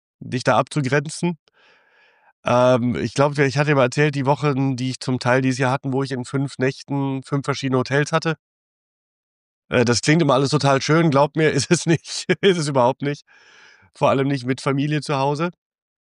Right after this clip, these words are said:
Ähm, und tatsächlich Teil meiner Planung fürs kommende Jahr ist aus diesem Learning hervorgegangen von diesem Jahr, zu sagen, ich muss das alles deutlich besser, deutlich besser strukturieren. Oder nein, nicht besser, anders strukturieren.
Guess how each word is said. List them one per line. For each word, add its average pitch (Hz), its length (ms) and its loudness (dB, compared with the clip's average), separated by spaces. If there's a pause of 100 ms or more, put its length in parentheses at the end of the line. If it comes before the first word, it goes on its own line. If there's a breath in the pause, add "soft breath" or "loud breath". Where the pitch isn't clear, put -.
(140)
Ähm, 127 760 0 (680 soft breath)
und 135 140 -2
tatsächlich 151 400 -2
Teil 151 300 0
meiner 151 260 0
Planung 151 400 0
fürs 151 300 -6
kommende 165 380 -4
Jahr 170 460 0 (160)
ist 175 240 -14
aus 190 200 -2
diesem 180 260 -6
Learning 202 400 0
hervorgegangen 175 760 -6
von 156 160 -6
diesem 151 300 -4
Jahr, 151 240 2 (560)
zu - 100 -10
sagen, 123 100 -2
ich 110 80 -4
muss 117 160 -2
das 110 100 -6
alles 92 260 -6
deutlich 101 1000 -2 (420)
besser, 95 360 -4 (260)
deutlich 123 460 2
besser 107 260 -4
strukturieren. 98 440 -6
Oder 120 160 2
nein, 123 200 2
nicht 117 160 -4
besser, 117 280 -2
anders 107 380 -2
strukturieren. 82 640 -12